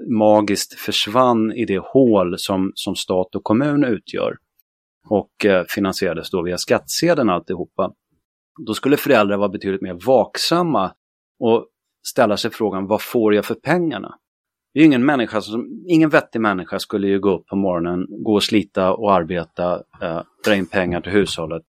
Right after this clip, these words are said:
för att sedan betala dem för att deras, deras barn ska bli utbildade i H B T Q och, och, och, och liknande, va? Utan då skulle man kräva valuta för pengarna på riktigt.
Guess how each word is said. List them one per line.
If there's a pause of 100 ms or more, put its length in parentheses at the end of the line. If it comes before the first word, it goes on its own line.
(440)
för
att
sedan
betala
dem
för
att
deras, (380)
deras
barn
ska
bli
utbildade
i
H
B
T (180)
Q (240)
och,
och,
och,
och (160)
liknande,
va? (560)
Utan (580)
då
skulle
man
kräva
valuta
för
pengarna
på
riktigt.